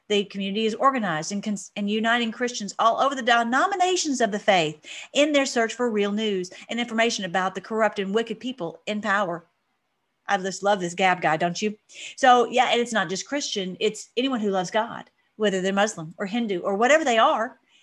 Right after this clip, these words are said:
They just love righteousness. They love for things to be done right.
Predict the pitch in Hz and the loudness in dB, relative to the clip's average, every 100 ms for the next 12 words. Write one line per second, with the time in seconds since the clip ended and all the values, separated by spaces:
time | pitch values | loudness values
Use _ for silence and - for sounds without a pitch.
0 | - 220 208 220 190 240 240 180 185 _ | -2 -2 -2 -6 4 6 6 4 0 _
1 | _ _ _ _ _ _ _ - 233 302 | _ _ _ _ _ _ _ 0 2 2
2 | 247 220 180 - 220 233 226 226 220 220 | 0 -8 -6 -2 2 4 4 0 -4 -6
3 | 202 190 202 180 190 262 - | -6 -4 -2 -2 -2 -2 -6